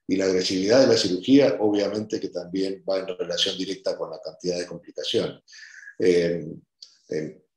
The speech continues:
un poco ambos, eh, y también me gustaría conocer la opinión de los cirujanos que hay en el auditorio, eh, hasta dónde justamente se justifica esto.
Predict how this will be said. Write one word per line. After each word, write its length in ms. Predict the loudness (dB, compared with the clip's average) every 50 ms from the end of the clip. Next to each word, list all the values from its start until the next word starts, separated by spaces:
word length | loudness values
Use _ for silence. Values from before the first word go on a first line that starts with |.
| _ _ _ _ -8
un 160 | -6 -2 0
poco 400 | 0 2 4 6 6 6 8 6
ambos, 720 | 6 4 4 4 4 4 4 2 0 -4 -10 -14 -20 _ _ 0
eh, 340 | 2 2 4 4 4 2 2
y 20 | 0
también 320 | 0 2 4 4 4 4
me 80 | 4 4
gustaría 680 | 4 4 2 0 2 4 4 4 6 4 4 2 0
conocer 340 | -4 -8 -6 -4 -2 0 0
la 80 | 0 0
opinión 300 | 0 -2 -4 -4 -4 -4
de 60 | -4
los 140 | -4 -4 -4
cirujanos 420 | -4 -6 -4 -4 -4 -4 -4 -2
que 80 | 0 2
hay 60 | 2
en 120 | 2 0 0
el 60 | 0
auditorio, 760 | 0 0 -2 0 2 4 4 4 4 4 2 2 2 0 -4 _ _ _ _ _ _ _
eh, 680 | -2 2 4 4 4 4 4 2 0 -2 -4 -8 -12 -18 _ _ _ _ _
hasta 260 | -8 -6 -2 0 4 6
dónde 340 | 6 6 6 6 6 4
justamente 920 | 4 4 0 -2 -2 -2 0 0 -2 -2 0 2 2 4 4 2 0 -4 -8 -12
se 160 | -12 -10 -10 -8
justifica 600 | -6 -8 -6 -6 -6 -4 -2 -4 0 2 2 4
esto. 600 | 4 4 4 2 0 -2 -2 -2 -2 -2 -4